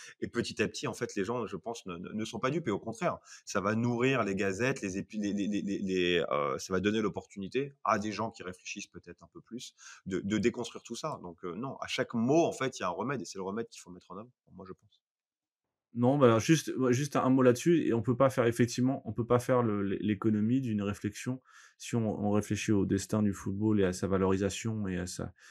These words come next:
Speaker 2: et à sa, à sa, à son image, euh, enfin, à son narratif, on peut pas faire une, une économie d'une réflexion sur le langage. C'est-à-dire qu'on voit bien que, que le, moi, ce qui me préoccupe, et en même temps, je sais pas, j'ai pas encore l'avis définitif,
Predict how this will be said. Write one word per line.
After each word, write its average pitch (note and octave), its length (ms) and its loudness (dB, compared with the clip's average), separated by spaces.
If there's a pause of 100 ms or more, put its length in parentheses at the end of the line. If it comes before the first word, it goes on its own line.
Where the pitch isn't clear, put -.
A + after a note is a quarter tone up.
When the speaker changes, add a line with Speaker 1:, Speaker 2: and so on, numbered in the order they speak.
(300)
Speaker 2:
et F#2 80 0
à F#2 60 2
sa, F2+ 280 -2
à - 220 -4
sa, E2+ 480 -2
à - 20 -4
son F#2 260 -2
image, A2 540 6
euh, F#2+ 140 0
enfin, F2+ 240 -6
à F#2 100 -2
son G2+ 160 -4
narratif, F#2+ 480 -2
on G#2 80 -4
peut G#2+ 100 -2
pas A2 140 0
faire A2+ 180 0
une, G#2 180 0
une G#2 160 0
économie G#2 420 0
d'une G#2 180 0
réflexion G2 340 -4
sur G2 120 -6
le F#2 80 2
langage. G2 500 -2 (580)
C'est-à-dire - 180 -10
qu'on - 100 -10
voit F#2+ 120 0
bien A2+ 220 0
que, G#2 180 -2
que - 180 -6
le, F2 340 -4 (240)
moi, G#2+ 100 2
ce - 80 -6
qui A2 100 0
me G#2+ 180 4
préoccupe, A#2 720 4
et B2 40 6
en A2 80 4
même A2+ 200 4
temps, C#3 320 4
je G#2 80 -4
sais G#2 80 -4
pas, G#2+ 160 4
j'ai G#2+ 100 -2
pas A#2+ 80 2
encore B2 160 2
l'avis G#2+ 200 4
définitif, G#2 600 -2